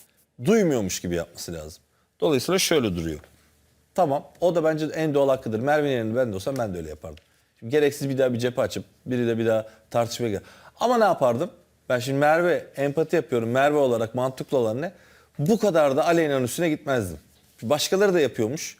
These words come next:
Ben bir şey duydum diye Aleyna'nın üstüne çok gittim. Başkaları da yapıyormuş. Şimdi ben bari Aleyna'ya karşı da biraz yumuşayayım. Hem Türkiye'den tepki de topluyor olabilirim. Öyle bir telefon görüşmesi de geldi şimdi.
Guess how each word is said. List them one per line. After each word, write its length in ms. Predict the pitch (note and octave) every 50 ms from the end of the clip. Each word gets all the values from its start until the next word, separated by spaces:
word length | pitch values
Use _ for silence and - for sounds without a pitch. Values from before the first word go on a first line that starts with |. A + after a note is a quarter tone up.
| _ - - - _ _ _ -
Ben 260 | A#2+ D3+ D#3 D3+ C#3+
bir 60 | F3
şey 260 | E3 - G3 F3+ E3 D#3+
duydum 300 | E3+ F3 D#3+ F3+ F3 E3+
diye 100 | E3+ D#3
Aleyna'nın 320 | D#3 E3 E3 E3 D#3+ E3
üstüne 240 | D#3+ - - F3 E3
çok 260 | - - F#3+ F#3 -
gittim. 320 | C#3+ - - - E3 D#3
Başkaları 380 | D#3 D#3+ - - F3 F3+ F#3 E3
da 60 | E3
yapıyormuş. 320 | D#3 D3+ - D#3 E3 D#3+ -
Şimdi 320 | - E3+ E3+ E3+ E3+ E3+ - - - - _ _ - F3+
ben 240 | F#3+ G#3 G#3 G#3
bari 200 | G3+ G3+ G3+ G3+
Aleyna'ya 440 | F#3+ F#3 F#3 F#3+ F#3+ F#3+ F#3+ F#3 F3+
karşı 260 | - F3+ F3 D#3+ -
da 80 | F3+ D#3+
biraz 240 | D#3 C#3 B2+ A#2 A#2+
yumuşayayım. 420 | A#2+ A2+ G#2 - A#2+ A#2+ C3 - - - _ _ _ -
Hem 220 | D#3+ E3+ E3 D#3+ - - -
Türkiye'den 500 | - E3 D#3 D#3 - D#3+ D#3 D3+ D3+ D3+
tepki 320 | - - D3 C#3+ - D#3
de 100 | D3 C#3
topluyor 340 | - C#3+ C3 - C#3 C3+ B2+
olabilirim. 520 | B2 C3 B2+ B2+ C3+ C#3 C3 A2+ A2+ B2+ - _ _ _ _ _ -
Öyle 180 | C3+ B2 C3 C3+
bir 60 | C#3
telefon 320 | - C3+ C3 C3 C#3 C#3 C3+
görüşmesi 380 | C3 C3 B2+ - C#3 B2+ -
de 80 | C3 A#2
geldi 260 | G#2+ G2+ F#2+ F#2 F#2
şimdi. 320 | - - G2+ G#2+ B2+ C#3+